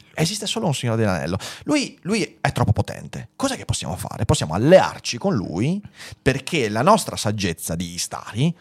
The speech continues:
può, in qualche modo, questo è il sottotesto, circuirlo e portarlo dalla parte giusta.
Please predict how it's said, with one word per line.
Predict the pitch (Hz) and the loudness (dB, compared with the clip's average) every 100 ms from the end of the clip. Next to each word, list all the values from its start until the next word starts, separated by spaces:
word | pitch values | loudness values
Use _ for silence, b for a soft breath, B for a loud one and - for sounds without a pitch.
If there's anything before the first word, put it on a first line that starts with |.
| b _ | b _
può, | 254 208 139 202 - | 10 12 10 8 2
in | |
qualche | 131 120 143 | 0 2 4
modo, | 110 104 | 2 2
questo | 101 98 | 0 0
è | |
il | 87 | 0
sottotesto, | - 90 101 - - - 107 | -2 0 0 0 -6 -6 -4
circuirlo | - 294 - 320 95 87 117 - _ | -2 -2 2 2 2 2 -2 -4 _
e | - 285 | -8 0
portarlo | - - - - | 2 2 -2 -2
dalla | 135 98 | 0 0
parte | - - 85 | -2 -8 -10
giusta. | - - - | -10 -10 -12